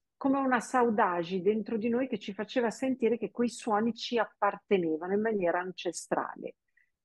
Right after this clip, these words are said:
Io, eh, fatalità della vita, la maestra di pianoforte di mio figlio se ne innamora anch'essa e inizia a suonare insieme alle piante. Ma la cosa incredibile è che lei mi ha sempre detto che le piante che le davano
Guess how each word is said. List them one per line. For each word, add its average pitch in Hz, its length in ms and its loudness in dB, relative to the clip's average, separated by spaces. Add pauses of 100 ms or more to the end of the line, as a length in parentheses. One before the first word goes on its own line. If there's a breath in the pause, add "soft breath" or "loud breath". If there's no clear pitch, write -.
(220)
Io, 269 540 10
eh, 190 220 0
fatalità 208 480 6
della 220 220 6
vita, 226 280 4
la 160 100 -4
maestra 196 340 -4
di 190 120 -2
pianoforte 196 580 0
di 180 140 0
mio 185 160 4
figlio 190 500 4
se - 160 -4
ne 175 80 0
innamora 185 460 2
anch'essa 247 640 -4
e 392 60 2
inizia 247 340 2
a 196 60 0
suonare 233 1080 0
insieme 190 720 2
alle 180 240 4
piante. 160 760 0 (360 soft breath)
Ma 202 120 6
la 202 80 4
cosa 339 280 8
incredibile 220 960 6
è 220 120 -4
che 254 100 2
lei 240 340 8 (120)
mi 202 140 0
ha 196 60 0
sempre 233 400 2
detto 202 320 4
che 214 160 0
le 220 180 4
piante 190 600 -2
che - 120 -6
le 208 140 4
davano 196 680 0